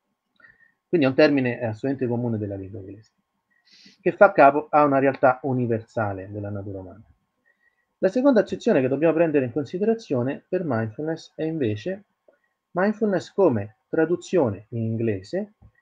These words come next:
del termine, eh, della lingua Pali, sati. La sati, nella lingua Pali, indica, eh, la consapevolezza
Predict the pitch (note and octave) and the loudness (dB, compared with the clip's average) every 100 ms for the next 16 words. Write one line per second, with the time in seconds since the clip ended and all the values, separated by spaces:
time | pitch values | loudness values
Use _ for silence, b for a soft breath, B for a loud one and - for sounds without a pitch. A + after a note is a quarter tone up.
0 | _ - D#3+ - G3 D3+ C3 B2+ A#2 B2 | _ -6 -4 4 4 6 2 -2 -4 -6
1 | A2+ G#2 F#2+ F#2+ F#2+ G2+ B2+ C#3+ E3+ B2 | -6 -6 -8 -12 -12 -4 0 0 0 -2
2 | D#3+ - A#2 G2 A2 C3+ - _ _ - | -4 -4 -4 -4 -8 -8 -12 _ _ -4
3 | C3 G#2+ G2+ - G#2 G#2 _ _ _ _ | 0 0 -4 -8 -12 -12 _ _ _ _
4 | _ _ - F#3+ - A2 G#2 F3 A3 _ | _ _ -4 -4 0 -2 -2 -8 -12 _
5 | _ _ _ _ - B2+ A#2 C3+ C#3+ C3+ | _ _ _ _ -12 -6 -4 -2 0 0
6 | C#3 A2 G#2+ C3 - F#3+ F#3+ F#3+ F#3+ F#3 | 0 -2 -2 -6 -8 -6 -6 -2 -2 -4
7 | - A#2 G#2+ G2+ G2+ G2 G#2+ G2+ E3+ E3 | -8 -6 -6 -6 -8 -6 -4 -4 -6 -8
8 | - C#3 A#2+ A#2+ G#2+ F#2+ - F#3+ | -8 -6 -4 -4 -6 -8 -8 -10